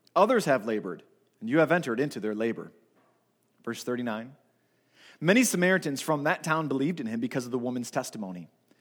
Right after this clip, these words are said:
which she, she said, 'He told me all that I ever did.' So when the Samaritans came to him, they asked him to stay with him. And he stayed there two days,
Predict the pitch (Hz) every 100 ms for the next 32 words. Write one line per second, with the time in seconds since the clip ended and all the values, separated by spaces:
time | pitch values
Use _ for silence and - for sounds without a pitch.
0 | _ _ _ _ _ _ 113 120 120 -
1 | 127 135 - 95 - - - - 143 147
2 | 143 156 139 135 151 170 151 143 151 139
3 | 98 87 - _ _ _ _ _ _ _
4 | - - 202 175 175 151 147 170 196 156
5 | 127 - 165 208 220 131 117 135 139 120
6 | 151 185 156 156 156 165 180 131 98 87
7 | - - - - 190 202 196 185 185 180
8 | - 208 185 196 117 92 -